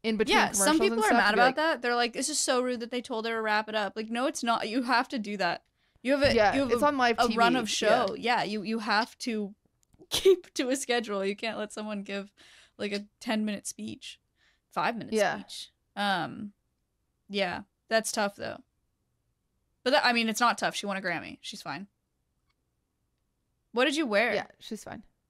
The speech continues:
Speaker 1: I wore, um, just a yellow, yellow maxi dress that I had.
Speaker 2: Cool. What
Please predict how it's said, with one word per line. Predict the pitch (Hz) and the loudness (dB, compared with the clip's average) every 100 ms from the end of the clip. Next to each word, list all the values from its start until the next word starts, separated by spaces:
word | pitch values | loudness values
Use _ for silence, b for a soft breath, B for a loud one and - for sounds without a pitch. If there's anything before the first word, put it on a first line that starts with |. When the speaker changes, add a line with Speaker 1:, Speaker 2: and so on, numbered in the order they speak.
| _ _ _ _ _ _ _ - | _ _ _ _ _ _ _ 2
Speaker 1:
I | 233 254 | 4 4
wore, | 240 269 262 254 247 - | 4 4 4 4 0 0
um, | 220 214 208 190 170 _ _ _ - | 2 2 0 -4 -12 _ _ _ -14
just | 196 202 208 | -12 -8 -8
a | |
yellow, | 190 175 175 180 180 190 - | -4 -4 -2 -2 -4 -8 -10
yellow | 190 185 180 | -6 -6 -6
maxi | 165 175 - | -8 -10 -12
dress | 196 196 196 | -8 -8 -4
that | 196 | -4
I | |
had. | 202 190 208 - _ _ _ _ _ _ _ _ | -4 -4 -6 -12 _ _ _ _ _ _ _ _
Speaker 2:
Cool. | _ - - - - - - _ _ _ | _ -20 -16 -14 -14 -14 -20 _ _ _
What | 233 240 | 0 2